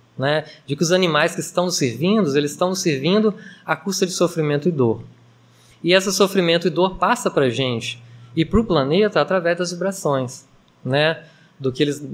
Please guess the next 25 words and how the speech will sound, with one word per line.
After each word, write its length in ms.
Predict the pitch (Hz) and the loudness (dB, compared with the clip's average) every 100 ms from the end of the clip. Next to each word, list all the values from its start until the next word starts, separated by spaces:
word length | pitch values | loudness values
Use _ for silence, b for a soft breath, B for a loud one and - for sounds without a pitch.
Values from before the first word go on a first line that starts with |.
| - | -4
quando 140 | 143 | 0
a 20 | 147 | 0
gente 180 | 143 | 2
ingere 320 | 151 135 135 147 | 2 4 4 2
a 80 | |
carne, 480 | 151 147 160 185 214 - - | 0 0 0 0 -4 -6 -8
a 100 | 139 | -2
carne 260 | 147 156 | -2 0
vem 140 | 156 170 | -2 0
impregnada 640 | 175 180 170 131 135 127 | 0 0 0 0 0 -4
do 140 | 117 | -6
medo, 580 | 117 135 190 185 160 156 | 0 2 2 0 -2 -4
da, 400 | 135 120 113 107 b b b b - | -2 0 -2 -6 b b b b -6
da 60 | |
dificuldade 800 | 127 - 139 120 131 151 165 131 | -4 -4 -4 -2 2 2 2 -2
que 60 | 120 | -4
eles 120 | 123 | -4
passaram, 760 | - 117 - 135 147 156 143 131 | -2 -4 0 0 2 2 0 0
né? 160 | 147 160 | 0 0
De 100 | 135 | 0
toda 240 | 156 160 | 0 0
aquela 300 | 156 160 143 | 0 0 0
adrenalina 640 | 131 143 143 120 131 156 123 | 0 0 0 0 0 -2 -2
que 60 | |
foi 380 | - 139 131 | 0 2 2